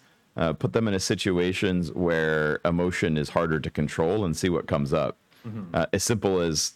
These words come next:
Speaker 1: going and having a beer with someone. It's amazing how a little bit of alcohol can loosen somebody's emotions and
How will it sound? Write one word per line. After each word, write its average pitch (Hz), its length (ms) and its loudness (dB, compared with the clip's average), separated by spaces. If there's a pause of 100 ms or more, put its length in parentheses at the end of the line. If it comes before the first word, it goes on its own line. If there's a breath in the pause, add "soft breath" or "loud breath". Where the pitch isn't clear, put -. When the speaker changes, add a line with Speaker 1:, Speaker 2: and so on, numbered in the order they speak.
Speaker 1:
going 90 200 0
and 90 80 0
having 85 200 2
a 73 60 0
beer 90 240 2
with 85 100 0
someone. 73 260 0
It's 71 120 -2
amazing 82 400 0
how 73 180 2
a 76 40 0
little 78 180 0
bit 73 100 0
of 69 100 0
alcohol 76 540 0
can 76 240 -2
loosen 80 300 -2
somebody's 69 420 -2
emotions 71 520 -2
and 69 200 -2